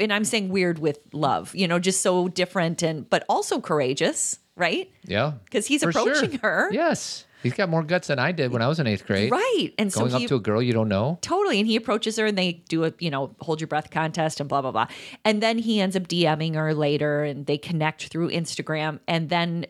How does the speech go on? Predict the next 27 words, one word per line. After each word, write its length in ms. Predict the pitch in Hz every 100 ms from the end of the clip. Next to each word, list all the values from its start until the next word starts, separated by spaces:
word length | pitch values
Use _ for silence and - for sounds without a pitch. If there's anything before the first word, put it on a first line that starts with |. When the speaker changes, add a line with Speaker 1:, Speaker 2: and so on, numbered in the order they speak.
| -
Speaker 1:
toward 280 | - 180 180
the 160 | 185 -
end, 280 | 190 165
after 260 | 160 156 160
this 180 | 156 -
conversation 640 | 160 156 156 156 151 147
with 120 | 156
her 100 | 165
dad, 520 | 156 170 147 139 151 - - - - _ -
she, 720 | - - 175 160 156 156 123 -
um, 640 | 156 147 147 139 139 135 - _ _ _ - -
gives 380 | 170 165 165
Gabe, 380 | - 170 165 165 - -
it 540 | 87 - - - 156 -
sounds 200 | 170 165
like 180 | 160
they 100 | 170
have 100 | 165
a 60 | 170
hangout. 440 | 180 294 95 85
So 140 | - 156
this 160 | 160
is 140 | 175 170
what 100 | 175
happens. 320 | 175 - 90
Speaker 2:
One 220 | 110 120
quick 320 | 120 123 113